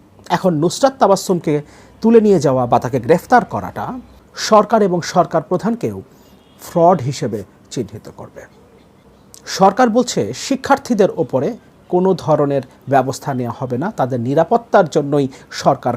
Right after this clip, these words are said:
কাজ করছে। অথচ বাস্তবতা হলো সরকারি বেসরকারি বিশ্ববিদ্যালয়ের প্রায় এগারো লাখ শিক্ষার্থী গ্রেফতার ও হয়রানি আতঙ্কে অনেকের নির্ঘুম রাত্রি যাপন। এটা বণিক বার্তার একটা রিপোর্টের হেডলাইন,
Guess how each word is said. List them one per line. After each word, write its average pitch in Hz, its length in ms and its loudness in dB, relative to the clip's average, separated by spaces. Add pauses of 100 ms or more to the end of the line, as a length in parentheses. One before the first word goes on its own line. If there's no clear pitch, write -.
(100)
কাজ 123 120 -2 (120)
করছে। - 280 -8 (420)
অথচ 226 300 2 (180)
বাস্তবতা 214 540 4
হলো 120 180 0 (920)
সরকারি 214 440 4
বেসরকারি 214 520 4
বিশ্ববিদ্যালয়ের 151 720 4 (100)
প্রায় 143 180 6 (240)
এগারো 160 240 6 (120)
লাখ 151 120 6 (180)
শিক্ষার্থী 214 520 -2 (500)
গ্রেফতার 240 460 4 (100)
ও 185 40 8 (120)
হয়রানি 214 360 6 (140)
আতঙ্কে 160 340 -2 (220)
অনেকের 165 320 2 (340)
নির্ঘুম 151 420 2 (180)
রাত্রি 143 280 0 (100)
যাপন। 98 240 -6 (340)
এটা 190 160 -2 (240)
বণিক 180 260 2 (100)
বার্তার 123 340 -2 (380)
একটা - 140 -4 (100)
রিপোর্টের 107 420 -8
হেডলাইন, - 340 -12